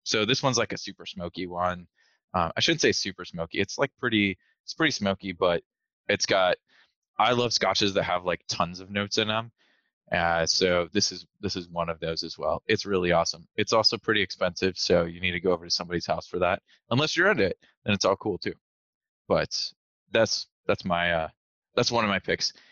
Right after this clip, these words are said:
And the other one that I was going to do before you brought up, uh, Boost Note, but I'll still do it anyways. I was gonna say,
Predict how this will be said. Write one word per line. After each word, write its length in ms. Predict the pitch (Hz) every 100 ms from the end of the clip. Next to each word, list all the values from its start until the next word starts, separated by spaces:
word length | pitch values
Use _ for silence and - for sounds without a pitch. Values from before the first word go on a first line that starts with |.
| -
And 120 | 117
the 100 | 127
other 140 | 151
one 140 | 170 143
that 100 | 123
I 60 |
was 140 | 107 -
going 220 | 123 135
to 80 | 110
do 400 | 107 101 95 92 _ _ _ _
before 320 | 107 - 120
you 160 | 110 107
brought 300 | 92 104 98
up, 200 | 95 92 _ -
uh, 440 | 95 90 90 85 - _ _ _ _
Boost 280 | 113 123 -
Note, 240 | 87 85 - _
but 220 | 98 90 - -
I'll 80 |
still 200 | 95 -
do 160 | 98 95
it 100 | 90
anyways. 520 | 92 101 90 87 85 -
I 60 |
was 100 | 92
gonna 140 | 104 92
say, 380 | - 92 90